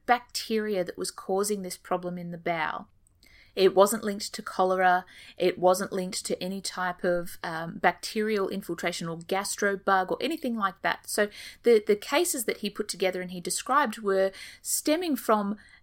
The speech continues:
an inflammatory process, although they didn't quite understand that back then in the, in the late eighteen hundreds. It wasn't until nineteen oh nine that studies, uh, or research focusing on ulcerative colitis really started to grow.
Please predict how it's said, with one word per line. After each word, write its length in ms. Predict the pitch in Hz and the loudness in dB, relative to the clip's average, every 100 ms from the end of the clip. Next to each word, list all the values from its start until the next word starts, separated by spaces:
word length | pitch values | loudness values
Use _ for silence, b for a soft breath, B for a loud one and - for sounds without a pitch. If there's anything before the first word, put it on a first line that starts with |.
| - | -4
an 140 | 190 | -2
inflammatory 1200 | 190 190 - - 214 214 240 233 - 190 170 - - | -2 -4 -8 -4 4 4 4 0 -4 -4 -4 -8 -14
process, 560 | - - - - - 185 | -6 -4 -2 -4 -2 0
although 240 | 175 180 | 2 2
they 140 | 196 | 2
didn't 240 | 202 202 - | 0 0 -4
quite 340 | - 180 175 | 4 6 6
understand 640 | 175 170 175 - 170 165 185 | 2 -6 -6 -6 -6 -4 -6
that 240 | - - | -6 0
back 240 | 170 - | 0 0
then 280 | 170 170 - | -4 -4 -2
in 180 | - 170 | -6 -8
the, 180 | 160 - | -8 -10
in 160 | 175 165 | -10 -8
the 80 | |
late 220 | 160 156 - | -4 -4 -4
eighteen 360 | 156 - - | -8 -8 -10
hundreds. 560 | 165 170 - - 202 - B B B B B | -8 -10 -10 -12 -12 -14 B B B B B
It 180 | 254 226 | 6 8
wasn't 320 | 247 302 370 | 6 4 2
until 280 | 330 294 254 | -2 0 2
nineteen 580 | 226 202 208 226 196 - | 4 4 4 0 -2 -2
oh 140 | 190 | -2
nine 800 | 190 196 208 349 233 185 196 302 b b b b - | -2 4 6 6 4 2 0 -2 b b b b 2
that 160 | 220 | 2
studies, 680 | - - 226 226 233 208 - - | 4 4 6 6 2 -2 -4 -4
uh, 180 | 180 | -2
or 200 | 165 170 | 0 0
research 640 | 175 220 254 - 190 175 - | 4 4 4 2 2 0 0
focusing 500 | 196 208 220 208 180 | 0 0 -2 -4 -4
on 120 | 180 | -4
ulcerative 420 | 190 - 220 226 | -6 -4 -4 -4
colitis 440 | - 180 170 180 175 | -2 0 0 -4 -8
really 460 | 190 220 240 247 214 | -2 2 2 2 0
started 420 | - 185 180 170 | 0 2 2 0
to 140 | - | -8
grow. 500 | 170 175 170 165 160 | -10 -6 0 0 0